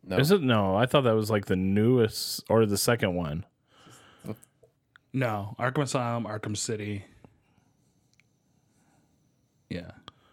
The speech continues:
Speaker 2: So
Speaker 1: That's the
Speaker 2: Arkham
Speaker 1: third
Speaker 2: Asylum
Speaker 1: one.
Speaker 2: was the first one.
Speaker 3: That's the first one. That one's okay.
Speaker 2: It was good. I liked it.
Speaker 3: Yeah. But, like, trying to go backwards, like, it's hard.
Speaker 2: Oh, yeah, for sure. Well, none of those games are new, obviously. We're about to get Rage two.
Speaker 1: I never played the Batman games.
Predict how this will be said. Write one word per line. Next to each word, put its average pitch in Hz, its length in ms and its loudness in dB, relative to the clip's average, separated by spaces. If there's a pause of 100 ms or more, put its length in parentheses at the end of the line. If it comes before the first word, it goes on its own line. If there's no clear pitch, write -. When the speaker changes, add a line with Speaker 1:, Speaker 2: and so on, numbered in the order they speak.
(160)
Speaker 2:
So - 160 6
Speaker 1:
That's 139 140 6
the 151 60 2
Speaker 2:
Arkham - 20 2
Speaker 1:
third 131 100 2
Speaker 2:
Asylum 139 220 2
Speaker 1:
one. 120 80 0
Speaker 2:
was 135 180 2
the 95 80 -2
first 73 260 -2
one. - 80 -6
Speaker 3:
That's 123 140 -2
the - 60 -6
first - 220 -16
one. - 180 -12 (480)
That 220 140 -2
one's 139 140 -4
okay. - 320 -8 (460)
Speaker 2:
It 247 60 6
was 269 120 6
good. 214 400 6
I 170 60 6
liked 160 260 4
it. 190 100 6
Speaker 3:
Yeah. 90 140 -8 (300)
But, 175 140 0
like, 170 180 -2
trying 170 260 -2
to 160 60 -2
go 139 120 -2
backwards, 147 640 -4
like, 82 180 -10
it's - 120 -14
hard. 90 340 -10 (420)
Speaker 2:
Oh, 127 200 6
yeah, 107 200 4
for - 160 -8
sure. 117 320 2 (1000)
Well, 151 120 6
none 196 160 6
of 190 80 2
those 101 200 4
games 90 280 0
are 85 80 0
new, 107 200 4
obviously. 87 460 -2
We're 104 120 2
about 95 200 -2
to 95 60 -10
get 92 140 0
Rage 95 320 0
two. 95 320 0 (420)
Speaker 1:
I - 40 0
never 107 160 2
played 90 180 -2
the 85 60 -8
Batman 82 340 -4
games. 87 240 -6